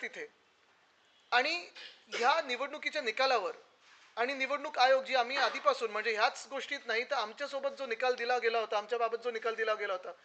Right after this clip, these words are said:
पक्षाच्या बाबत असेल, चिन्हाच्या बाबत असेल, आम्ही सांगितलं होतं की ईसी म्हणजे इलेक्शन कमिशन नसून entirely compromised हे असं आहे.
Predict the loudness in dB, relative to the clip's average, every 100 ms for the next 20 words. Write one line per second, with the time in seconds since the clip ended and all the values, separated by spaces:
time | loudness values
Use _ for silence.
0 | -20 -8 -4 0 2 4 4 2 0 -2
1 | -4 -4 -2 0 0 0 -2 -6 -10 -12
2 | -14 _ -20 -8 0 2 2 0 0 -4
3 | -4 -4 -6 -8 -12 -16 -10 -8 -6 -6
4 | -6 -8 -20 -20 -20 _ -4 -2 0 0
5 | 0 -2 -2 -4 -2 -2 -2 -2 -4 -6
6 | -2 0 2 2 2 0 -2 -2 0 0
7 | 0 -2 -12 -20 _ -20 -12 4 6 6
8 | 2 0